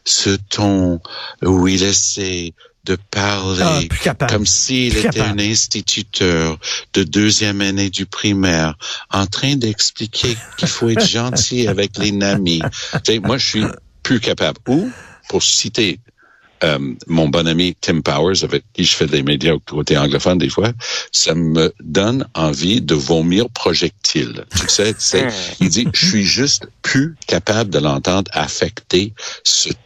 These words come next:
Speaker 1: ton, euh, de, de prof qui parle avec un élève un peu lent. Euh,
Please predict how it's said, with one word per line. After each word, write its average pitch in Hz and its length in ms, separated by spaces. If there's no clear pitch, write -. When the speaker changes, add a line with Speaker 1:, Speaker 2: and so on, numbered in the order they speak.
Speaker 1:
ton, 98 420
euh, 69 220
de, - 240
de - 120
prof - 320
qui 78 120
parle 82 260
avec 73 240
un 71 80
élève 69 400
un 73 100
peu - 160
lent. 69 280
Euh, 90 200